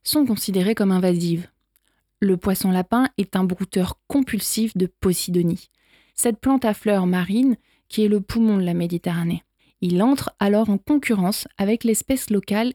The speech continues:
qui est la saupe. Vous pouvez les voir, les saupes, en banc, juste en mettant la tête sous l'eau. Ils sont argentés avec des grandes lignes jaunes. Le poisson lapin est vorace et possède un véritable impact sur la posidonie. Le déséquilibre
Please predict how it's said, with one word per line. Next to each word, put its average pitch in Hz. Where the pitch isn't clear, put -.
qui -
est 240
la 190
saupe. -
Vous 190
pouvez 233
les 214
voir, 247
les 196
saupes, 262
en 185
banc, 208
juste 233
en 294
mettant 254
la 240
tête 226
sous -
l'eau. 175
Ils 180
sont -
argentés 240
avec 180
des 180
grandes 240
lignes 214
jaunes. 170
Le 185
poisson 190
lapin 185
est 202
vorace 196
et 190
possède 208
un 180
véritable 214
impact 202
sur -
la 180
posidonie. 190
Le 202
déséquilibre 240